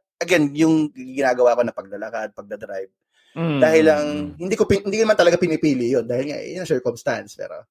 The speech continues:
Speaker 2: Ah,
Speaker 1: kadalasan,
Speaker 2: ah.
Speaker 1: kunwari, nasa bahay ako, mas gusto ko na, andyan yung anak ko, di ba? May, may kasama ako,
Speaker 2: Mm.
Speaker 1: andyan yung asawa ko. May kakwentuhan ako. Hindi na ako yung mag-isa ako. Gusto ko pag
Speaker 2: Ah.
Speaker 1: naglilinis, mag-isa ako. Kasi ayoko nang may makulit,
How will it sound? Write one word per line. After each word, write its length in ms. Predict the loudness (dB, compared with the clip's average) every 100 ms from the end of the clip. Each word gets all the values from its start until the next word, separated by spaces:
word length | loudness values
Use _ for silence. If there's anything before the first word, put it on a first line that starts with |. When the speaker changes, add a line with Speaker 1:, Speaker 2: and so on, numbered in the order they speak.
| -2
Speaker 2:
Ah, 520 | 2 4 2 0 2
Speaker 1:
kadalasan, 480 | 4 6 4 4 0
Speaker 2:
ah. 60 |
Speaker 1:
kunwari, 240 | 0 0 0
nasa 160 | 0
bahay 400 | 0 0 2 0
ako, 160 | -2 -4
mas 160 | -8 -12
gusto 240 | -8 -4
ko 20 |
na, 220 | -4 -6 -10
andyan 240 | -14 -12 -12
yung 120 | -12
anak 80 | -12
ko, 320 | -10 -8 -8
di 80 | -10
ba? 240 | -16 -18 -18
May, 300 | -18 -14 -12
may 60 |
kasama 340 | -6 -4 -2 0
ako, 80 | 2
Speaker 2:
Mm. 120 | 2
Speaker 1:
andyan 160 | 2 -4
yung 120 | -6
asawa 220 | -6 -6 -6
ko. 100 | -8
May 160 | -8 -2
kakwentuhan 560 | 2 2 2 -4 -6
ako. 60 | -10
Hindi 140 | -2 2
na 80 | 4
ako 120 | 4
yung 200 | 2 0 -8 -20 -12
mag-isa 340 | -10 -6 0 2 2
ako. 100 | 0 -2 _ _ _ _
Gusto 160 | -4 0
ko 80 | 0
pag 160 | 2
Speaker 2:
Ah. 20 | 4
Speaker 1:
naglilinis, 420 | 4 4 2 0
mag-isa 360 | -2 -4 0 0 0
ako. 400 | -2 -4 -6 _
Kasi 200 | -8 -2
ayoko 260 | -2 0 -2
nang 160 | -2
may 140 | -2 -2
makulit, 400 | 0 -2 -4